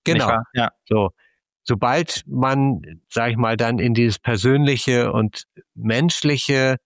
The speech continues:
Speaker 2: abdriftet, das von einer K I erwartet, dann sind die Grenzen irgendwo Stand heute, nach heutiger Kenntnis,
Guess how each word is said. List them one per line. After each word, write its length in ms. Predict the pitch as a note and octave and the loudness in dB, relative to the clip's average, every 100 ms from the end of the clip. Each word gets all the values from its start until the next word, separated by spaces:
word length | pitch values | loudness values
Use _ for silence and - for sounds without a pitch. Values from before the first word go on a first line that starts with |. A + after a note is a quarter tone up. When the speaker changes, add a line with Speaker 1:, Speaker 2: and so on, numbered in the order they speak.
| _ _ _ | _ _ _
Speaker 2:
abdriftet, 680 | - C#3 - C3+ C3+ - A2+ - | -6 -4 0 0 0 -4 -4 -4
das 180 | A#2+ - | -4 -2
von 220 | C3+ B2 | -2 -2
einer 240 | A#2 A2+ | 0 -2
K 220 | - A#2+ | -2 -2
I 140 | A2+ C#3 | 0 0
erwartet, 480 | B2 A2 A2 A2 G2+ | 2 0 0 0 -2
dann 140 | G#2+ | 0
sind 160 | G#2 G2+ | 0 0
die 100 | G2 | -2
Grenzen 460 | G#2+ G2+ G#2+ G#2+ | -2 -2 -2 -2
irgendwo 440 | - G2+ F2 F2 D#2+ _ _ _ _ | 0 -2 0 0 -2 _ _ _ _
Stand 360 | - - G#2+ - | -8 -4 -4 -2
heute, 540 | A2+ D3 G3 F#3+ G3+ - _ - | 0 0 2 0 0 -2 _ -2
nach 260 | G#2 - | 0 0
heutiger 440 | B2 F#3 F#3+ D#3+ D#3+ | 0 2 2 2 0
Kenntnis, 560 | - C#3+ B2+ B2+ - | 0 -2 0 -2 -2